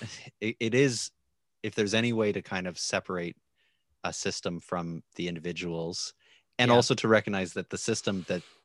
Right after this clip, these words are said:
Speaker 1: they are in may not be the system that I'm painting with a broad brushstroke, right?
Speaker 2: Right.
Speaker 1: Like, but also at the same time recognizing that I do think that there are things that are wrong.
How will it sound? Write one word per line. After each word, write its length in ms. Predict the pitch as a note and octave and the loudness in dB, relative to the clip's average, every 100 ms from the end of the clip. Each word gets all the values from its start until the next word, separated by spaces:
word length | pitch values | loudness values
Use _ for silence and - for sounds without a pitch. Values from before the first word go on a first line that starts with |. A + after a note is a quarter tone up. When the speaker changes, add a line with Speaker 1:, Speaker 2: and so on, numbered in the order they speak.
| - | -2
Speaker 1:
they 200 | G2 G2 | 2 4
are 160 | F#2 D#2 | 4 2
in 400 | G2+ F2+ E2 E2+ | 0 -2 -6 -10
may 160 | - F#2+ | -6 -2
not 180 | F#2 - | -2 -4
be 80 | |
the 120 | F2 E2+ | -6 -4
system 480 | - F2+ - E2+ | -4 -4 -4 -6
that 140 | D#2+ E2 | -4 -2
I'm 280 | E2+ E2+ E2 _ _ | -2 -4 -10 _ _
painting 340 | - F#2+ F2+ | -8 -6 -6
with 140 | E2 E2+ | -6 -8
a 60 | |
broad 340 | D#2 E2 E2 - | -4 -2 -4 -2
brushstroke, 640 | F2 - - F2 C#2+ - - _ - - | -4 -4 -8 -6 -6 -8 -18 _ -20 -16
right? 160 | C3 B2 | -4 0
Speaker 2:
Right. 140 | F2+ | 0
Speaker 1:
Like, 320 | E2+ F2 E2+ - _ _ _ _ - | 0 -4 -6 -14 _ _ _ _ 4
but 180 | A#2+ F#2+ - | 4 4 4
also 640 | A2 - A2+ G#2 F#2 G2+ G2+ | 4 6 6 6 4 -4 -4
at 100 | - | -2
the 80 | |
same 220 | A2 E3+ E3+ | 6 6 6
time 220 | A2+ G2+ | 2 2
recognizing 600 | G2 - F#2+ F#2 - F#2 | 0 0 0 0 -2 -6
that 260 | F2+ F2+ - _ _ _ _ _ _ _ _ _ _ - | -4 -4 -6 _ _ _ _ _ _ _ _ _ _ -6
I 320 | C2+ C2 G#2+ F2+ | -2 0 0 -2
do 320 | - A#2 B2 A2 | 0 2 4 0
think 280 | - A2+ G2 | 0 -2 -2
that 140 | F#2 | -4
there 160 | F#2+ F2+ | -2 -2
are 60 | E2+ | -2
things 300 | - F#2 E2+ | -4 -4 -4
that 100 | E2+ | -4
are 140 | E2 | -2
wrong. 500 | E2 F2 F2 D2 - | -2 0 0 -2 -10